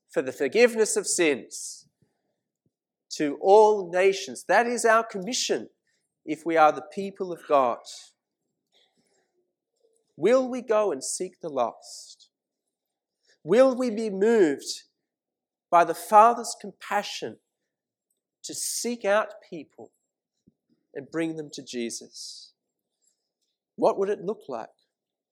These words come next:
Will we be moved to pray for the opportunity to speak of Jesus at home or at the workplace? Now, would we be moved to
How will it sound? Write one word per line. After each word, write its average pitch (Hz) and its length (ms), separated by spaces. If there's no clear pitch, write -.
Will 170 120
we 208 120
be 196 160
moved 196 440
to - 80
pray 123 460
for 143 80
the 139 80
opportunity 156 800
to 113 80
speak 170 440
of - 140
Jesus - 800
at 131 140
home 123 380
or 131 120
at 131 100
the 123 80
workplace? - 1040
Now, 160 140
would 180 220
we 170 140
be 160 180
moved 165 600
to 151 200